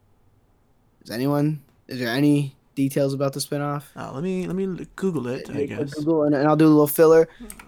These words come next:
Speaker 1: Do I think it's the end? No, but I would like it to be. Unless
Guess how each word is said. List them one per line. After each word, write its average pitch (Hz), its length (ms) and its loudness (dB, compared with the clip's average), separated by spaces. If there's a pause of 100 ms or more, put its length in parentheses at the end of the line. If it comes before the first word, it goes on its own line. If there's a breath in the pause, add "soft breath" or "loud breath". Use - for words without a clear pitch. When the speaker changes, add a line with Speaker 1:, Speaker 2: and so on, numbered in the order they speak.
Speaker 1:
Do 196 100 -2
I - 20 0
think 330 180 2
it's 349 140 0
the 262 160 -2 (140)
end? 196 380 0 (600)
No, 269 480 4
but 247 160 2
I 196 80 4
would 208 160 4
like 147 380 -4
it 131 120 -10
to 120 140 -12
be. 110 340 -14 (300)
Unless 196 520 -2